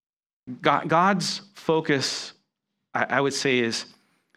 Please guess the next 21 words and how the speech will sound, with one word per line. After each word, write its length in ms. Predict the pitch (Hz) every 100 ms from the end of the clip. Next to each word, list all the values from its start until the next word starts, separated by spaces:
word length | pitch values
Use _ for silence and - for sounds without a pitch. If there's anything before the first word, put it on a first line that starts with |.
| _ _ _
his 160 | 156 -
heart 280 | 170 180
for 220 | 165 156 139
us 180 | 131
is 120 | 123 117
more 260 | 131 135
for 240 | - 131 123
who 260 | - 170
we're 180 | 156 139
becoming. 720 | 113 101 - 127 110 87 76 _ _ _ _ _ _ _ _ _ _ _ _ -
Like, 100 | 143
he 80 |
cares 280 | 151 202 202
more 120 | 170
about 180 | 151 151
who 240 | - 170 151
we 220 | 139 107
are 500 | - 104 92 - - _ _ _ _ _ _ -
as 160 | 139
a 40 | -
person, 680 | - - 127 - 107 -